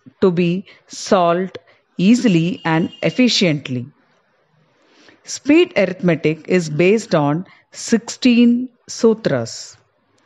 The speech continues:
Sutras are nothing but rules. We also have several subsutras. Now let us see the benefits of speed arithmetic. It helps a person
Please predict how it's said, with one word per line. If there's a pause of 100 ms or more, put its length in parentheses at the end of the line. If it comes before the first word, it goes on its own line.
(320)
Sutras
are
nothing
but
rules. (600)
We
also
have (140)
several (160)
subsutras. (1120)
Now
let
us
see (240)
the
benefits
of
speed
arithmetic. (1080)
It
helps
a
person